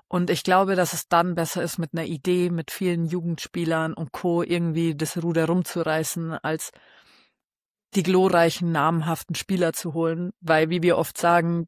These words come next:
die, die Jugendspieler von sechzig haben halt Welpenschutz.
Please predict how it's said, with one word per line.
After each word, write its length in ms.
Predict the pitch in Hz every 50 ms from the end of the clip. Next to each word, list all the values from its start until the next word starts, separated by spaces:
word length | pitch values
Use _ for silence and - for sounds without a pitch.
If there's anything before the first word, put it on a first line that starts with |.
| _ -
die, 220 | 180 170 170 - _ _ _ _ _ _ _ _ _ _ _ -
die 100 | 190 190
Jugendspieler 520 | 233 254 226 185 - - - 202 175 175
von 160 | 170 - 170 160
sechzig 380 | 170 170 - - - 160 -
haben 160 | 185 185 180
halt 140 | 175 165 147
Welpenschutz. 640 | 160 151 147 - - 156 - - - - - - -